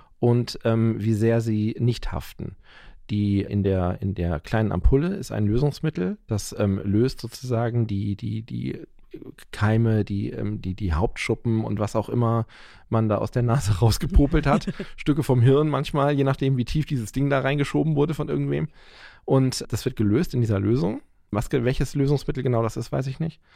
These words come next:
Speaker 1: Ähm, dann wird's eben da drauf getropft, auf diesen, diesen, diesen Kontrollpunkt, was man immer so vier Tropfen drauf. Warum
Speaker 2: Mhm.
Speaker 1: vier Tropfen? Das muss halt voll sein, damit diese Platte, auf der hinterher die Striche sind, sich vollsaugen kann.
Speaker 2: Mhm.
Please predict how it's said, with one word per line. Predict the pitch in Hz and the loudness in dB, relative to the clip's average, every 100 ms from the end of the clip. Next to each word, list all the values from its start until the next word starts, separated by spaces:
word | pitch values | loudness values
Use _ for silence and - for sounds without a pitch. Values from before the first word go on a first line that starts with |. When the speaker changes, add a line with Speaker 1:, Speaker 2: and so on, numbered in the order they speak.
| - - - - | -20 -20 -6 0
Speaker 1:
Ähm, | 120 117 | 2 4
dann | 113 120 | 2 0
wird's | - | -2
eben | 127 120 | 0 0
da | 107 | 0
drauf | 107 131 | 0 -2
getropft, | - - 139 - - | -2 -6 -6 -6 -8
auf | 110 - | -10 -12
diesen, | - 131 113 110 107 | -8 -6 0 0 0
diesen, | 104 104 98 | 0 -2 -2
diesen | 110 | -2
Kontrollpunkt, | 95 98 - 131 - 160 196 - | 0 0 2 2 4 4 4 -2
was | 101 - | -6 -4
man | 117 | -2
immer | 113 107 | -2 -2
so | 95 | -4
vier | - 117 104 | -2 -2 0
Tropfen | - - - 156 | -2 -4 0 -2
drauf. | 160 156 240 214 | 0 -2 -2 0
Warum | 180 185 | 2 2
Speaker 2:
Mhm. | 123 | 2
Speaker 1:
vier | 123 - | 0 -2
Tropfen? | - 143 - 196 180 | -2 -4 -2 -2 -2
Das | - | -2
muss | 131 - | -4 -2
halt | 117 | -2
voll | - 123 131 | 0 0 2
sein, | 139 123 127 | 0 0 0
damit | 117 120 - - - - - | 0 -2 -4 -16 -20 -18 -4
diese | 113 101 | 0 0
Platte, | 98 - - 165 196 185 - | 2 2 2 0 -2 -4 -8
auf | - - | -8 -2
der | 123 | 0
hinterher | 127 127 123 | 2 2 0
die | 113 | -2
Striche | - 156 156 156 | -2 -2 0 0
sind, | 147 147 143 | 2 0 0
sich | 120 | -8
vollsaugen | - 131 135 120 95 90 73 | 0 2 2 2 0 -2 -4
kann. | - 190 185 | -2 0 2
Speaker 2:
Mhm. | 196 240 | 0 -2